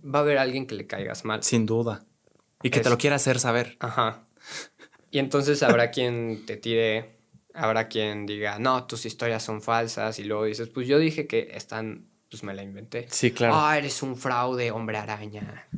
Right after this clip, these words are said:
Speaker 2: Ah, ¿pero ese es el tipo de hate?
Speaker 1: Mm, ese, y luego, por ejemplo, no sé si has visto, tengo unos videos que es como Scream,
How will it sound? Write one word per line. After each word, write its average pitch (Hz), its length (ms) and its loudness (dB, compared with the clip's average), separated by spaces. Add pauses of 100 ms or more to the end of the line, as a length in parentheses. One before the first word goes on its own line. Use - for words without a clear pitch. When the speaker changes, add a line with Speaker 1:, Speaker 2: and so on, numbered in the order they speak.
(180)
Speaker 2:
Ah, 143 460 2
¿pero 160 200 8
ese 185 200 8
es 160 80 8
el 120 40 0
tipo 170 200 6
de 120 160 8
hate? 160 300 2 (440)
Speaker 1:
Mm, 120 460 0 (400)
ese, 143 460 6
y 127 100 2
luego, 123 380 8
por 117 120 6
ejemplo, 113 560 4
no 110 220 2
sé 110 140 -4
si 113 120 -2
has 113 120 0
visto, 113 340 0
tengo 107 200 0
unos 107 220 -2
videos 104 500 -2 (680)
que 123 120 2
es 110 120 2
como 107 240 0
Scream, 170 560 2